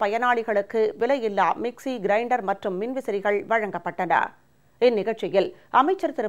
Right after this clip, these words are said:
ப மோகன், நாடாளுமன்ற உறுப்பினர் உள்ளிட்ட பலர் கலந்து கொண்டனர். நாகை மாவட்டத்தில் காமேஸ்வரம்,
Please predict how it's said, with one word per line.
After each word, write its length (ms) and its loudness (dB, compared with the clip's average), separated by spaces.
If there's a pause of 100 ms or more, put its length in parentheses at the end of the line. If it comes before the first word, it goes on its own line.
ப 80 6 (100)
மோகன், 340 0 (360)
நாடாளுமன்ற 500 4 (100)
உறுப்பினர் 420 -4
உள்ளிட்ட 240 -4 (120)
பலர் 260 4
கலந்து 340 -4
கொண்டனர். 400 0 (840)
நாகை 340 6
மாவட்டத்தில் 500 -2 (300)
காமேஸ்வரம், 560 4